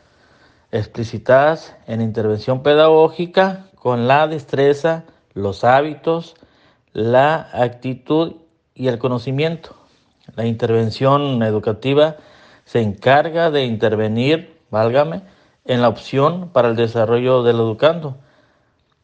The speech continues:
La intervención pedagógica intercede en el proceso de enseñanza de aprendizaje del alumno y esto nos sirve para conocer al alumno,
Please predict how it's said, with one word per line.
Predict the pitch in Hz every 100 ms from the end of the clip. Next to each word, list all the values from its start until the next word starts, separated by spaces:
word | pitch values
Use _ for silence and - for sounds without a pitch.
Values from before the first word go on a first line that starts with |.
| _ _ _
La | 120 120
intervención | 120 113 113 117 110 135
pedagógica | 139 151 143 147 160 - 165
intercede | 156 135 110 - 135 143 170 170 -
en | 117
el | 117
proceso | 117 110 127 127 143
de | 147
enseñanza | 135 120 117 123 123 135
de | 135
aprendizaje | 131 135 131 131 147 143 180 185 - _ _ _ _ _ -
del | 113 147 165
alumno | 160 165 170 170 170 -
y | 123 127
esto | 151 160 - 165
nos | 123
sirve | 143 147 160
para | 160 135 123
conocer | 120 113 - 127 127
al | 123
alumno, | 127 151 175 156 135